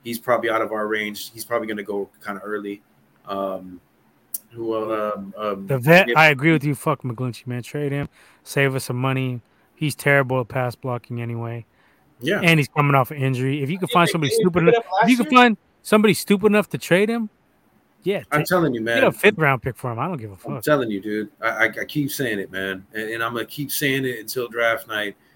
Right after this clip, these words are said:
Speaker 1: You give up Jimmy, you give up Debo, and you give up McGlinchey.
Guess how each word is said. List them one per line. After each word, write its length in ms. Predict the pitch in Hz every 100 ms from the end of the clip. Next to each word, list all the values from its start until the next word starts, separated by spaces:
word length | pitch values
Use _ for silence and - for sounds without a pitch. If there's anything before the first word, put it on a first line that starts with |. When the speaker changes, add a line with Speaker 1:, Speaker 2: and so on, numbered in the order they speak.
| _ _ _ -
Speaker 1:
You 80 | 110
give 240 | 127 113
up 100 | 101
Jimmy, 460 | - 151 165 165 160 -
you 100 | 110
give 160 | 113
up 120 | 107 98
Debo, 560 | 139 139 135 131 131
and 100 | 113
you 80 | 107
give 220 | 113 110
up 220 | 113 104
McGlinchey. 600 | 110 107 113 107 107 101